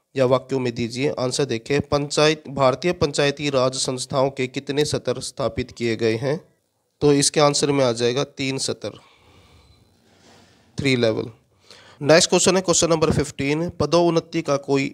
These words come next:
एक गुण बताएं। आंसर में आएगा, पदोन्नति एक ऐसी जिज्ञासा है जिसमें आगे बढ़ने की स्वतः उपलब्धि सुलभ हो जाती है, यानी कि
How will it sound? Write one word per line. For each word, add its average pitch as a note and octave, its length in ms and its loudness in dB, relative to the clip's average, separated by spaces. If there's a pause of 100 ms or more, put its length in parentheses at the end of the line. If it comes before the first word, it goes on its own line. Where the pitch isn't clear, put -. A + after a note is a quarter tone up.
एक C3+ 240 -4
गुण C3 280 0
बताएं। B2 440 0 (120)
आंसर C3+ 320 -2
में C#3 120 0
आएगा, A2 320 0
पदोन्नति C#3+ 760 -2
एक C#3+ 240 -6
ऐसी C#3 320 -2
जिज्ञासा A#2+ 560 -2
है C3 280 -6 (420)
जिसमें C#3 440 0
आगे C3 360 0
बढ़ने B2+ 380 -2
की B2 200 -8
स्वतः B2 560 -2 (340)
उपलब्धि C3 640 -2 (180)
सुलभ C3+ 380 0
हो B2 100 -4
जाती A2+ 260 -6
है, B2 40 -4
यानी A2+ 160 -6
कि C#3+ 180 -8